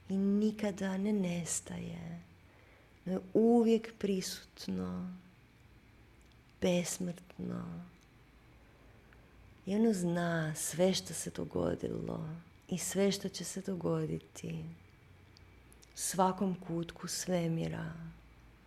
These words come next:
Jer to tvoje bezgranično biće je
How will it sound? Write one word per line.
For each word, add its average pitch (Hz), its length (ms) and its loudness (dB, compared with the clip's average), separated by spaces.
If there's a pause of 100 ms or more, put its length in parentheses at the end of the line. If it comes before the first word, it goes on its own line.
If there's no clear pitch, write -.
(840)
Jer 160 120 -6
to 185 140 -2
tvoje 185 260 0
bezgranično 180 1200 2 (100)
biće 175 600 -4
je 165 220 -4